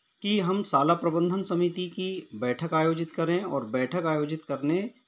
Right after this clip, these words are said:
से पहले को एक दो दिन पूर्व हम शाला प्रबंधन समिति के सदस्यों को इसकी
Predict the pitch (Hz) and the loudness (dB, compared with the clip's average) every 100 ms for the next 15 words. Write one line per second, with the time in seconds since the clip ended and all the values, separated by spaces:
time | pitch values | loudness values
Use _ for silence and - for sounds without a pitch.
0 | - 151 147 131 131 160 160 135 - _ | -10 -6 -4 -2 -2 4 4 2 -6 _
1 | _ _ _ _ _ _ 170 - - 165 | _ _ _ _ _ _ -4 -4 2 4
2 | 165 165 151 151 147 - 165 175 147 131 | 4 4 4 2 0 -2 2 2 2 0
3 | 151 269 - 139 147 156 139 131 131 151 | 0 -2 0 2 2 0 -2 0 0 0
4 | 151 147 127 139 139 170 160 127 117 131 | -2 -4 -4 -4 -4 -6 -6 -6 -6 -8
5 | - 156 151 123 - - 277 311 | -4 -4 -2 -6 -6 -6 -6 -6